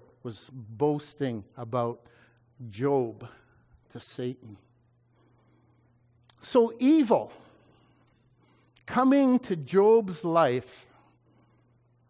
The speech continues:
allowed by the hand of God, but the Lord also put up all the parameters of which that trial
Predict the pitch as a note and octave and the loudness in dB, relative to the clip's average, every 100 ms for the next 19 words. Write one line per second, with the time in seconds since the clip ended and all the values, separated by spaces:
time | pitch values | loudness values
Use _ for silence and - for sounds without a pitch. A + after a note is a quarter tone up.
0 | _ _ - C#3+ C#3+ F3 G3+ A3 A#3 A3+ | _ _ 0 2 4 4 4 4 4 2
1 | F#3+ - - _ _ _ _ _ _ B2+ | -6 -10 -20 _ _ _ _ _ _ -12
2 | A2 D#3+ F3 D3+ D3 C3+ D#3 A3 B3 A#3+ | 0 4 4 2 -4 -6 -4 0 2 2
3 | A3+ F#3+ F3+ A3 A3 D3+ B2 - _ _ | 0 0 4 6 8 6 2 -10 _ _
4 | _ _ _ _ _ _ _ _ _ _ | _ _ _ _ _ _ _ _ _ _
5 | _ _ C#3 C#3+ D#3 C#3+ D#3+ G3 G3+ G3 | _ _ -6 -2 0 2 4 6 4 2
6 | G3 F3 F#3 F3+ - E3+ E3 _ - F3 | -2 0 0 -2 -4 -4 -4 _ -12 -4
7 | D#3+ E3 - - F3+ G#3 A3 A3+ A3+ A3+ | 0 -2 -4 0 4 6 6 6 2 -4
8 | - _ _ _ - D3+ - F3+ D#3+ F3 | -20 _ _ _ -6 -6 -4 -2 0 2
9 | G3 G#3+ E3+ B2+ A#2+ G#2+ - C#3+ C3 C#3 | 2 2 2 0 -2 -8 -10 -10 -8 -2
10 | D#3 G3 - C#3 D#3+ E3+ E3+ - E3+ E3 | 2 2 -2 0 2 2 -2 -10 -2 2
11 | E3 C3+ A#2+ A#2 | 4 2 0 -2